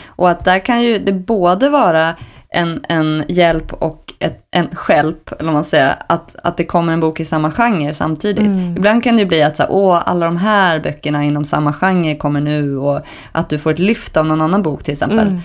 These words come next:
Speaker 1: Eh, eller så kan det ju vara att du drunknar i att någon annan får jättemycket uppmärksamhet.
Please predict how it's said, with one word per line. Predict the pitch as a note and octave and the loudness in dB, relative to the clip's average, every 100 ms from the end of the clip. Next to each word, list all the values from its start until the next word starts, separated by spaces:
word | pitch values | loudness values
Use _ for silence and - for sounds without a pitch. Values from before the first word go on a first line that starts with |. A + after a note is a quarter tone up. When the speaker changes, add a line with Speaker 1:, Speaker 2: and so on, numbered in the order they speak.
| - - - | -12 -20 -8
Speaker 1:
Eh, | - E3 D3+ E3+ | 0 2 4 2
eller | G3 A#3 | 2 2
så | A#3 | 0
kan | A#3 G#3 | 0 2
det | |
ju | E3+ | 2
vara | D#3+ | 2
att | D#3+ | 0
du | |
drunknar | D#3+ E3+ D#3 D3 - A3 | 0 0 0 0 0 2
i | F3 D#3 D3+ D3 | 2 0 -2 -2
att | E3+ - | -2 0
någon | D#3+ | 0
annan | D#3+ D#3 F3 G#3+ | 0 0 0 0
får | F#3 D#3+ | 0 -2
jättemycket | D#3+ D#3 D#3 D3+ | -2 -4 -4 -2
uppmärksamhet. | D3+ D3 D3 C#3+ C#3+ C#3+ | -4 -6 -6 -2 -2 -2